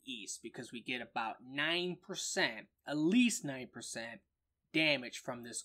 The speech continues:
armor. Now, the other bonus I have on right now is the Tiger of Higo. I think I'm pronouncing that right,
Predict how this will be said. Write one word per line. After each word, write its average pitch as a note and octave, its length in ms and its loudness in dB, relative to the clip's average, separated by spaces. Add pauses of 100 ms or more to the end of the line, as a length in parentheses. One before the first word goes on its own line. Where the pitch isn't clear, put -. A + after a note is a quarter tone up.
armor. B2 460 -6 (560)
Now, D3 240 10
the D3 220 0
other A#3 240 8
bonus G#3 360 4
I F3+ 80 8
have E3 240 8
on C3+ 260 2
right D#3+ 300 4
now D3+ 460 2 (340)
is D3 340 0
the F3+ 120 0
Tiger B2 600 0
of C3 200 -6 (360)
Higo. D#3+ 440 0 (340)
I C#3+ 80 2
think D#4+ 260 6
I'm F3 140 10
pronouncing A#2+ 480 -2
that G#2+ 240 -6
right, A2 320 -2